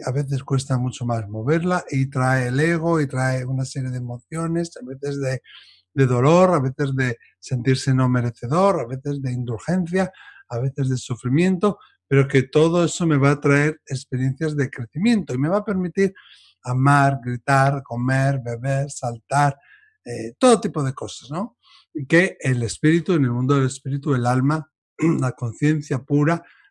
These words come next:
no podría hacer, ¿no? Y esos son esos aprendizajes que tenemos, esas vivencias que tenemos, que es a lo que hemos venido realmente.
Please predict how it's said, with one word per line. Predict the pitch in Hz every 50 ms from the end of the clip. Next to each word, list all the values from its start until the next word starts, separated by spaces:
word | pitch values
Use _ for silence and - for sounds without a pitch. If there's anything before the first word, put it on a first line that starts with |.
| _ -
no | 170 180 190 185 -
podría | 180 160 147 139 151 156 185 185 160 131 117
hacer, | 110 - - 127 117 110 -
¿no? | 113 135 170 196 185 160 139
Y | 139 143 147
esos | 151 143 - - 175 143
son | - 180 180 165 170 _ _ _ _ _ _ _
esos | 185 165 196 196 185
aprendizajes | 190 185 - 165 156 151 139 131 143 - 190 196 160 - 156 143 -
que | - 151 127
tenemos, | - 127 - - 104 - 123 120 -
esas | 156 143 - 196 180 - - _ _ _ _ _ _ _
vivencias | 139 139 139 135 143 185 196 190 170 - 160 -
que | - - 131
tenemos, | - 139 139 160 170 - -
que | 208 202
es | 202 -
a | 214 190
lo | 180 -
que | - 165
hemos | 147 156 151 143
venido | 147 139 131 135 127 127 127
realmente. | 127 123 113 113 110 107 107 107 104 101 _ - -